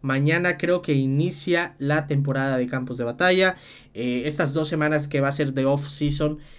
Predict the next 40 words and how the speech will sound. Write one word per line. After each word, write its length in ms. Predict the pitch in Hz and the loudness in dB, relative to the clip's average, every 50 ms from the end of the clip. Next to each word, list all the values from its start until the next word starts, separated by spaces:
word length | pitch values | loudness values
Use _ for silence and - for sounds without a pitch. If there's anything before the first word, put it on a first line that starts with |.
| - - - | -20 -16 -8
en 640 | 127 123 123 120 117 117 117 117 113 113 117 113 113 - | -6 -4 -4 -4 -4 -8 -8 -8 -8 -8 -8 -8 -8 -6
temporadas 420 | - 127 123 - 127 131 139 135 | -6 -6 -4 -2 -2 0 0 0
de 80 | 131 135 | 0 0
guerra, 280 | 131 139 147 156 160 151 | 2 2 2 4 4 4
vamos 300 | 143 139 143 147 143 143 | 4 4 2 2 2 0
a 280 | 135 131 123 - - - - | 0 -2 -4 -6 -12 -20 -10
pushear 560 | - 147 139 139 - - 151 147 147 143 143 - | -2 -2 -2 0 0 2 2 4 4 2 0 0
lo 260 | 147 143 135 131 127 | 2 4 4 4 4
más 220 | 131 139 147 143 | 2 2 0 0
que 120 | - 156 147 | 0 -4 -4
se 100 | 147 143 | -4 -6
pueda 440 | 139 - 139 135 135 143 143 147 147 - - - - - - | -4 -2 -2 0 0 0 -2 -2 -4 -8 -14 -18 -20 -16 -6
en 340 | - 143 139 139 147 151 147 - | -2 0 2 2 2 0 -2 -2
los 180 | 127 127 123 - | -4 -4 -4 0
campos 300 | - 143 143 143 139 127 | 0 2 2 2 0 0
de 80 | 135 123 | 0 0
batalla, 520 | 123 120 123 147 156 160 156 160 160 156 - | 0 0 0 2 2 4 4 2 2 0 -4
en 80 | 139 123 | -4 -6
la 140 | 123 117 - | -6 -4 -4
cuenta 260 | 135 131 131 135 131 | -6 -4 -4 -4 -4
principal. 540 | 123 127 120 120 131 127 127 - 185 202 190 | -4 -6 -6 -4 -4 -2 2 4 4 4 4
Vamos 240 | 165 147 143 143 | 2 0 0 0
a 80 | 143 135 | 0 0
ver 160 | 135 135 139 | 0 0 0
qué 100 | - 151 | 0 -2
tan 420 | 147 147 - - 135 135 127 123 131 | -2 -2 -4 -4 -4 -2 -2 0 0
lejos 280 | 139 143 143 143 131 | 0 0 0 -2 -4
llegamos, 480 | 127 131 127 147 160 170 170 165 147 - | -4 0 2 2 2 2 2 -2 -4 -2
qué 120 | - 147 | -2 -2
tan, 460 | 143 143 139 135 127 123 120 120 110 - - - - - - | -2 0 -2 -2 -2 -4 -6 -8 -10 -12 -16 -20 -20 -20 -16
qué, 220 | - - 135 139 139 | -12 -12 -10 -10 -10
a 220 | 147 143 156 165 165 | -8 -6 -4 -2 2
dónde 280 | 202 240 254 254 - | 4 6 6 6 6
quedamos, 400 | - 180 160 165 165 151 135 127 | 4 2 2 4 2 2 2 0
¿no? 160 | 139 143 170 | 0 0 0
En 60 | 170 160 | 0 0
estas 260 | 160 147 160 156 151 | -2 -2 -2 -2 0
dos 140 | 151 151 147 | 0 -2 -2
primeras 320 | 151 147 143 147 143 143 | -2 0 0 0 0 0
semanas 420 | 143 135 143 151 156 170 165 - | 0 0 0 0 -2 -2 -4 -6